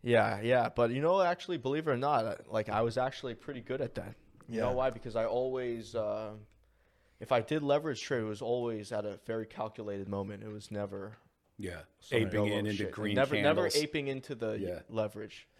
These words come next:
Speaker 2: So would you, were you looking at charts, or was it more of just kind of intuitive instinct from having known the,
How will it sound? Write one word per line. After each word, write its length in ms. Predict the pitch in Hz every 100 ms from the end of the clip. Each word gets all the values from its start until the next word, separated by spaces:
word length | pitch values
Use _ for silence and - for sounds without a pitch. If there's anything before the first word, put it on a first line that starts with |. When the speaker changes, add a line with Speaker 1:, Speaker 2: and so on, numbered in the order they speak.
| _
Speaker 2:
So 120 | - 156
would 160 | 139
you, 120 | 139 180 135
were 80 | 131
you 140 | 139
looking 320 | 165 160 147
at 120 | 123 120
charts, 440 | - 139 175 175
or 100 | 123
was 180 | 117 98
it 80 | 107
more 200 | 113 120
of 80 | 107
just 180 | 107
kind 180 | - 117
of 100 | 110
intuitive 540 | 101 92 - 123 110 98
instinct 460 | 110 110 104 90
from 140 | 90 90
having 280 | 101 95
known 480 | 95 101 104 101 95 -
the, 180 | 98 92